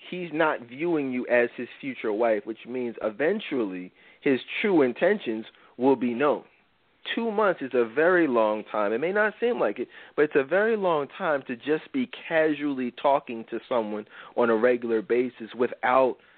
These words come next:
you know, as a man, not as a woman, but as a man. We don't, we don't waste time. We don't take a long time to rec-, recognize when we, you know, see someone that we wanna spend the rest of our life with. So that, just understand, if he's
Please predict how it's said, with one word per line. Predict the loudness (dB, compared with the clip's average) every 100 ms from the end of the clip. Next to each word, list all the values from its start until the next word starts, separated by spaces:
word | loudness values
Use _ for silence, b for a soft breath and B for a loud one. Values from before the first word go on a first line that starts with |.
| b _
you | -6
know, | 0
as | 2 2 0
a |
man, | -2 -2 0 -2 -2
not | -2 -4
as | -6
a | -6
woman, | -4 -4 -4
but | -2
as | -2 -2
a | -6
man. | -4 -4 -4 -4
We | -4
don't, | -4
we | -4
don't | -4 -2 -2
waste | -4 -4 -8
time. | -6 -4 -4
We | -2
don't | -2 -2 -2
take | -2 2
a |
long | 4 4 4 0
time | -4 -2 -4 -8 B B B -2
to | 2
rec-, | 2 4 2 0 -2
recognize | -2 -2 -4 -2 -2 -2 -4
when | -6 -4
we, | -4 -6 -10 b b b b -4
you |
know, | -2 -4 -4
see | -6 -2
someone | 0 2 0 -2 -2
that | -2
we | -2
wanna | -2 -4
spend | -6 -4
the | -2
rest | -2 0
of |
our | 0
life | 2 0 -4
with. | -4
So | 0 2
that, | 4 2 2 b b b -10
just | -6 -4
understand, | -2 -4 -4 -4 -4 -4
if | -6 -8
he's | -10